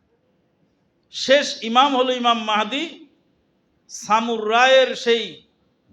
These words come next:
গুহা থেকে বের হয়ে আসবে ইমাম মাহদি। ইমাম মাহদি আসলে তার সাথে মিলিত হয়ে তারা যুদ্ধ করবে, এই আশায় ডেলি ওই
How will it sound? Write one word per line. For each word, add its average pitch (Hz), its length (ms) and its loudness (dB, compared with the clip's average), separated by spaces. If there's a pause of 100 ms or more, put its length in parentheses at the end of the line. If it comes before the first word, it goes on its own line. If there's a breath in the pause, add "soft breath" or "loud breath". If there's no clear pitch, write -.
(120)
গুহা 233 320 4 (120)
থেকে 214 520 -4 (440)
বের 262 260 4
হয়ে 247 220 2
আসবে 233 320 0
ইমাম 220 280 -4
মাহদি। 214 640 -4 (280)
ইমাম 220 320 0
মাহদি 214 420 -4
আসলে 220 300 -4
তার 202 320 -2 (840)
সাথে 190 560 -4
মিলিত 240 400 -8
হয়ে 214 280 2
তারা 185 380 -6
যুদ্ধ 165 280 -8
করবে, 220 680 -4
এই 214 180 2
আশায় 190 400 -4
ডেলি 247 440 -4
ওই 208 300 -2